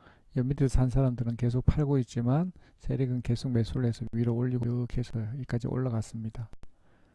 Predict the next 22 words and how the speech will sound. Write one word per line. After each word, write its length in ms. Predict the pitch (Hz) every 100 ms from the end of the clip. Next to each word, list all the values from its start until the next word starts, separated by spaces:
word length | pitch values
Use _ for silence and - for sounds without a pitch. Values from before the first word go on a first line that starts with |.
| _
제일 260 | - - 131
좋은 220 | 135 143
건 180 | 143 135
여기서 300 | 123 139 -
팔면 380 | - 143 135 135
좋-, 180 | 120 120 -
좋겠지만 960 | - 123 135 - 117 110 107 123 156 170 - - - - - -
그리고 320 | 135 127 120
만약에 460 | 120 120 127 123 120
이 40 |
기준, 400 | - - 120 127 117 -
여기가 560 | 139 139 123 127 127
기준봉인데 960 | 127 - 123 123 139 143 120 113 123 127
기준봉을 580 | - 123 123 131 143 127
깨고 260 | - 139 143
내려가는 440 | 123 120 117 113
이전 260 | 127 131 135
자리 180 | 127
같은 320 | 120 113 120 113
경우는 300 | 113 113 107
팔아야 380 | - 147 151 143
되겠죠. 500 | 113 110 - 143